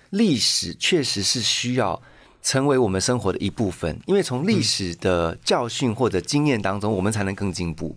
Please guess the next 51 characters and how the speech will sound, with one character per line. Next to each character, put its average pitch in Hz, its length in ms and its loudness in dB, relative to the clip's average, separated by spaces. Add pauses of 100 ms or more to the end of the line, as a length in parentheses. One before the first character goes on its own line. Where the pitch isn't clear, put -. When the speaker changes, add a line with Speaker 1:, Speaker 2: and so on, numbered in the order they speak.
(140)
Speaker 1:
不 98 100 -8
是 98 140 -4
吗？ 73 180 -6 (480)
Speaker 2:
是 156 220 2
的。 113 320 4
Speaker 1:
嗯。 85 240 -2 (120)
Speaker 2:
我 151 160 4
们 196 220 4 (140)
人 143 360 0
的 113 380 2 (180)
人 127 320 0
生 143 300 2
的 120 100 4
经 123 240 4
验 101 220 4
其 120 160 0
实 127 160 2
很 110 280 0
短 85 220 0 (140)
啊。 92 120 -14
Speaker 1:
嗯。 85 360 -4
Speaker 2:
我 113 100 0
们 135 300 4 (160)
知 170 180 2
道 120 200 2
很 101 180 0
少。 - 380 -4 (500)
如 151 140 2
果 233 120 4
我 165 60 4
们 113 280 2 (100)
看 160 240 0
历 156 180 4
史， - 340 -2 (180)
我 120 100 2
们 147 160 4
可 170 120 4
以 151 300 4 (500)
把 185 200 0
历 196 120 2
史 135 240 2
当 151 220 2
作 139 140 2
一 131 40 4
个 135 160 2
很 110 260 0
大 160 260 0
的 113 240 4
实 151 240 4
验 131 180 4
室， 131 340 2